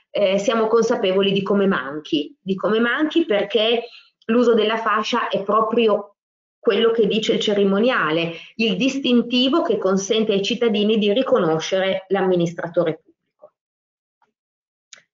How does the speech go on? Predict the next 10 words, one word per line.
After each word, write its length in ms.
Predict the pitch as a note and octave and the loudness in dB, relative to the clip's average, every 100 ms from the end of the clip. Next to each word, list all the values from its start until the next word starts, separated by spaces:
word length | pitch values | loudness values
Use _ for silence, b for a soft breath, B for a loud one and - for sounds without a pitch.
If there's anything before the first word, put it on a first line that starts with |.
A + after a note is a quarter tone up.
| _ _ - _ _ _ _ _ _ _ _ _ _ _ _ _ - - _ _ _ _ _ _ | _ _ -20 _ _ _ _ _ _ _ _ _ _ _ _ _ -20 -20 _ _ _ _ _ _
Dopo 320 | A3+ C4 C4 | 0 2 4
la 120 | C4+ | 4
fascia, 580 | C4+ C4+ C4+ C#4 - D4+ | 2 2 0 0 -2 0
di 100 | B3+ | 0
cosa 220 | A#3+ A3 | 2 0
possiamo 380 | A3 G#3+ A#3 A3 | 0 0 0 0
parlare 400 | A3 G3+ G3+ G#3+ | 0 0 0 0
se 120 | A3+ | 0
non 180 | G#3 G3+ | 2 2
dell'inno? 920 | F#3+ F3 G3+ A3 F3+ E3+ E3+ F3 - | 2 2 2 0 2 2 0 -4 -10